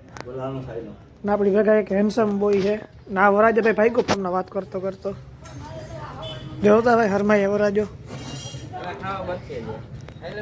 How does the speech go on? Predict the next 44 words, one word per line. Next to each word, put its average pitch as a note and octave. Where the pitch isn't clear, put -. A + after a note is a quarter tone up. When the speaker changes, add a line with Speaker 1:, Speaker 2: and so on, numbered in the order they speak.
Speaker 2:
અને G3+
આ G#3
જે G#3
આસો G#3+
પાલવનું G#3+
ભાઈ G3
લગાડી G#3+
દીધું F#3+
છે. A3
અને G#3+
પછી B3+
ભાઈ C4
અમે B3
ક્રેટામાં A3
બેન G#3+
નીકળી G#3
ગયા G#3+
હતા G#3
ત્રિવેણી G#3+
બાજુ G#3+
ફોટા G#3+
પાડવા. A3
આ G#3
આપણા G3
કેમેરામેન. G#3
અને F#3
અહીંયા G3
આપણા G3
આગળ G3
વરાજાભાઈ G3+
બેઠા G#3
છે. G#3
અને G3
આ G3
ભાઈ G3
આપણે G3+
ગાડી G#3
કાલે G#3+
મામા G3+
હું B3+
સનરૂફ A3+
છે C4+
ને C4
actually. A3+